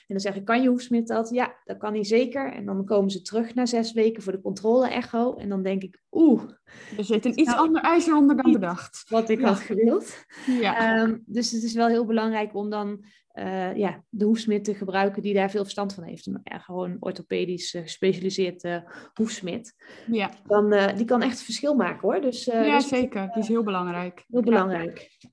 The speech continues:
Speaker 2: Ja, precies. En dan, eh, ja, qua revalidatie, dat is natuurlijk ook afhankelijk van wat er precies aan de hand is. Ehm, maar ja, er zal altijd, wat er altijd in zal horen is, ja, echt gecontroleerde beweging,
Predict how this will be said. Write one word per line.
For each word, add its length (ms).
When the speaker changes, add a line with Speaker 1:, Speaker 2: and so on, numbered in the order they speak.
Speaker 2:
Ja, 160
precies. 600
En 180
dan, 280
eh, 340
ja, 120
qua 200
revalidatie, 720
dat 160
is 100
natuurlijk 300
ook 120
afhankelijk 720
van 180
wat 140
er 80
precies 380
aan 100
de 60
hand 340
is. 400
Ehm, 340
maar 180
ja, 220
er 160
zal 220
altijd, 580
wat 240
er 60
altijd 380
in 260
zal 200
horen 340
is, 300
ja, 240
echt 220
gecontroleerde 880
beweging, 760